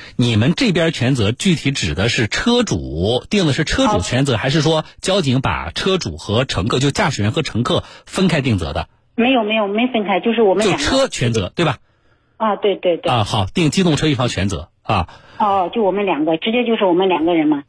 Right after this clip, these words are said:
Speaker 2: 就是全责。
Speaker 1: 啊。那在那个描述里边啊，就是定责呢，他交警会有一个描述事发的过程嘛。那个事发过程里面有没有大概的一，
Speaker 2: 嗯。
Speaker 1: 比如说有一两行字表明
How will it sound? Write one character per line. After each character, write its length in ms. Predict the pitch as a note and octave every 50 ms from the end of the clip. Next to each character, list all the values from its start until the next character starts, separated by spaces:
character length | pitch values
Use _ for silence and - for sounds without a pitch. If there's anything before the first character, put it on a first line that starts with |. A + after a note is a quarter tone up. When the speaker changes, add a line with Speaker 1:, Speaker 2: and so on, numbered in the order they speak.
| _ -
Speaker 2:
就 80 | C#3
是 200 | C3 B2 A2 F#2
全 200 | F2 - - D#3+
责。 80 | D#3+ D#3
Speaker 1:
啊。 60 | D3 - - - - -
那 180 | A#3+ D4 D4+
在 200 | - - E4+ D#4
那 180 | D4 D#4 F4 D#4
个 120 | A3+ F3
描 320 | C3+ A2+ G#2 F#2 D2+ D3+ G#3+
述 200 | - - D#4+ A#3
里 160 | D3 F#2+ D#2+
边 140 | D#2 D#2 D#2
啊， 180 | E2+ D#2 D2 -
就 100 | - F#3
是 120 | E3+ E3+ E3+
定 200 | - C#4 A3 D3+
责 200 | G#2 G2+ G#2 B2
呢， 180 | E3 E3+ C#3+
他 240 | C3 - - D3+ D3+
交 160 | D3 - F3+
警 140 | F3 B2+ F#2+
会 120 | - D#3 C#3+
有 120 | G2+ D#2+
一 80 | F2+ G2+
个 100 | C3 A#2
描 220 | G#2 F2+ E2 C3+
述 160 | - - C3
事 160 | - - C#3+
发 100 | - -
的 80 | B2+ C#3
过 180 | - - D#3+ -
程 160 | - - C3+
嘛。 180 | - - - - - _ _ _ - - - - -
那 120 | - B3
个 80 | A#3+ A#3
事 200 | G#3+ - - D4+
发 160 | - D4 D4+
过 200 | G3 F3+ F4 C#4+
程 160 | - D#3 E3+
里 80 | F3+ D3
面 160 | B2 D3 G3
有 100 | E3 -
没 120 | D2 F2+ C3+
有 180 | C4+ D#4+ D#3+
大 180 | - A3 G3+ F3+
概 200 | D#3+ G3 D#3+ C3
的 200 | A#2+ A2 G2+ G2
一， 400 | F#2 - D3+ B2 - - - - - _
Speaker 2:
嗯。 80 | - - -
Speaker 1:
比 80 | - G2+
如 60 | G2+
说 140 | - D#3+ D3
有 260 | C3+ A2+ D#2+ E2+ F#2+
一 220 | - - - D#3
两 200 | D3 B2+ F#2 D#2
行 260 | - - F#2 G2+ C3+
字 260 | - - F#3 A#2+ E2+ - - - - - -
表 220 | - A#2 G2 F2
明 440 | E2 F#2 F2+ E2 F2 A2 D3 E3+ F3+